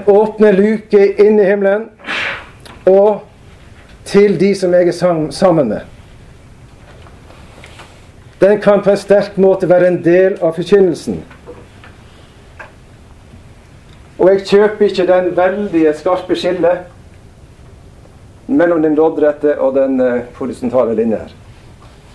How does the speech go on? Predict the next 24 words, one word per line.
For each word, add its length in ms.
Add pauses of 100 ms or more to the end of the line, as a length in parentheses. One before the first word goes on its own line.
(2000)
Det 120
blir 120
veldig 280
kunstig. 400
Det 120
setter 240
strek 420
over 220
all 240
bedehuskristendom 840 (380)
i 80
dette 160
landet. 300 (1200)
Over 200
all, 280 (100)
alt 260
organisasjonsliv 720
og 80
det 80
meste 220
av 60
det 100
som 200
lever 400